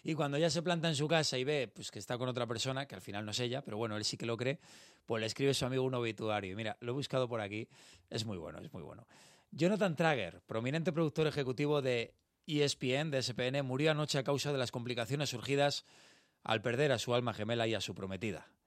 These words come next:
Tenía treinta y cinco años. De voz suave, obsesivo, Trager nunca tuvo el aspecto de un romántico empedernido, pero durante los últimos días de su vida reveló una parte desconocida de su mente, esa persona oculta casi,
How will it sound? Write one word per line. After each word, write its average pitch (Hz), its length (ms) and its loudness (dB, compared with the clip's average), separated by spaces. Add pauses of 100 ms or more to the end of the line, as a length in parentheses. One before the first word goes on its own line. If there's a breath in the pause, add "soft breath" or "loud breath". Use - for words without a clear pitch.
(140)
Tenía 131 260 -2
treinta 139 220 -2
y 120 40 -2
cinco 139 280 0
años. 107 420 -2
De 107 80 -8
voz 117 160 0
suave, 143 380 4
obsesivo, 135 560 0
Trager 127 280 0
nunca 127 280 -2
tuvo 131 160 0
el 120 60 2
aspecto 135 360 -4
de 131 80 2
un 135 80 -2
romántico 123 400 -2
empedernido, 117 580 0
pero 117 160 -2
durante 123 300 -2
los 120 140 -4
últimos 175 320 0
días 160 160 2
de 143 80 2
su 131 100 -4
vida 147 320 2 (580 loud breath)
reveló 123 320 2
una 156 160 4
parte 147 220 0
desconocida 131 560 -2
de 131 80 0
su 117 140 -4
mente, 120 400 0
esa 120 180 -2
persona 123 320 -2
oculta 131 380 -2
casi, 151 400 2